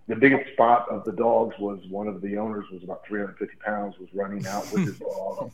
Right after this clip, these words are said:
Speaker 1: tripped over the rug on the way out, and big splashed his own dog. That was about it.
Speaker 2: <laughs> Uh,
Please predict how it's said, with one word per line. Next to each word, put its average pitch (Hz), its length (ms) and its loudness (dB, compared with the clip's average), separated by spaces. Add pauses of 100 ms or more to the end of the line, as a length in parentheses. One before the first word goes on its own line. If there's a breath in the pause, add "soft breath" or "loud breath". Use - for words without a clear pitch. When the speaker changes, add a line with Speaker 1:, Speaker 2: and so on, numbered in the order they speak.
Speaker 1:
tripped 131 220 4
over 113 220 2
the 95 100 -2
rug 110 420 2
on 104 140 -2
the 98 60 -6
way 101 240 0
out, 101 240 -2
and 98 100 -12
big 104 140 -6 (100)
splashed 95 320 -6
his 87 140 -12
own 85 160 -16
dog. - 280 -16 (100)
That - 120 -14
was 175 120 -12
about - 200 -16 (360)
it. - 580 -14
Speaker 2:
<laughs> - 60 -20 (1500 loud breath)
Uh, 104 440 -2